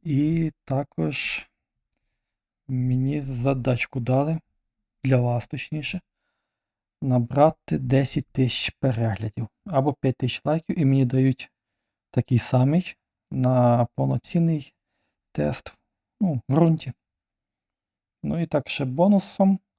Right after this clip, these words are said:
в мене планується деяка така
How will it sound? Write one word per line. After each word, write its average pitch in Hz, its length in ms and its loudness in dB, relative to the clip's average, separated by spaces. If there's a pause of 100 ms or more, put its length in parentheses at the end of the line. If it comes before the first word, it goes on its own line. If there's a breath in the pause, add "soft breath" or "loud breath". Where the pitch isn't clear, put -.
(560)
в 143 40 -8
мене 139 460 -4
планується 127 1120 0 (1600)
деяка 123 560 -2
така - 400 -8